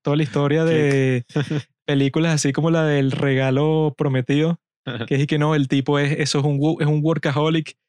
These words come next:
Speaker 1: y él tenía que ir a el, ¿cómo se llama? La competencia de karate del niño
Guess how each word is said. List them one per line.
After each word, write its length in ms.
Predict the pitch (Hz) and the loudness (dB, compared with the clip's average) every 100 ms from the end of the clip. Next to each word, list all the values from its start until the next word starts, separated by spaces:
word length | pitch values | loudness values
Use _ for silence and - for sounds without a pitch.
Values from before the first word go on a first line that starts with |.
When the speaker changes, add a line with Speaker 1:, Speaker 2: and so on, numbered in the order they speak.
| _ - | _ -4
Speaker 1:
y 80 | 147 | -2
él 100 | 135 | 0
tenía 280 | 151 151 156 | 0 0 0
que 160 | 156 | 2
ir 180 | 139 139 | 2 2
a 600 | 151 160 156 139 131 123 | 2 2 2 2 0 -2
el, 500 | 190 147 135 127 123 | -2 -2 0 -2 -2
¿cómo 120 | 123 131 | -4 -2
se 100 | 170 | 0
llama? 180 | 156 | 0
La 280 | 139 135 135 | 0 0 -2
competencia 500 | - 139 135 139 147 | -2 -2 0 0 0
de 80 | 170 | 0
karate 320 | 139 143 156 | 0 -2 0
del 160 | 165 139 | 0 2
niño 400 | 175 190 180 | 2 4 2